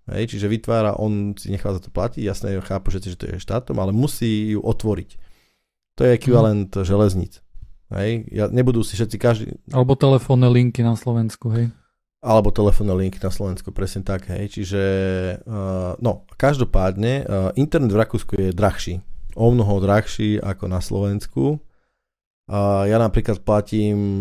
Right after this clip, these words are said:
Speaker 1: za tristo megabit platím, a, štyridsaťpäť eur.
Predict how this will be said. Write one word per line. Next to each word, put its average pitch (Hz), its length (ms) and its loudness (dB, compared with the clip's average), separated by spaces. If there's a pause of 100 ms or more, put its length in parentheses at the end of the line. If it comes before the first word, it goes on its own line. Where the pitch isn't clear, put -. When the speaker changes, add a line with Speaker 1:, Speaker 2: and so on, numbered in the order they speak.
(160)
Speaker 1:
za 95 160 -2
tristo 107 400 0
megabit 101 580 2
platím, 95 600 0
a, 90 380 -2 (800)
štyridsaťpäť - 640 2
eur. 104 320 2